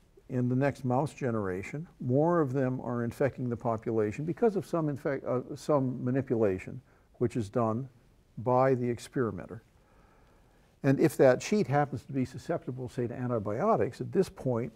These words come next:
antibiotic therapy would suddenly become fairly useful. That is laid out in a bit more detail here.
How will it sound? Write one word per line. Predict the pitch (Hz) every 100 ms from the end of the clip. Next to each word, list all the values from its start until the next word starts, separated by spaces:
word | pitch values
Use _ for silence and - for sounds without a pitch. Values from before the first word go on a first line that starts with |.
| -
antibiotic | 127 120 120 120 160 156
therapy | - 131 113 110 127
would | 123
suddenly | - 131 110
become | 110 113 - 110 104 110 _ _ _ _ _
fairly | - 135 113 107
useful. | 113 107 - 131 _ _ _ _ _ _ _ _ _ _ _ _ - - _ _ _ _ _ _ _ _ _ _ _ _ _ _ _ _ _ _ _ _ _ _ _ _ _ _
That | 147 160
is | 147 127 -
laid | 147 135
out | 131 143 160 -
in | 131 123 -
a |
bit | 120 147 160
more | 131 139 143 135 113 131 - -
detail | 156 160 143 120 117
here. | - 208 165 113 190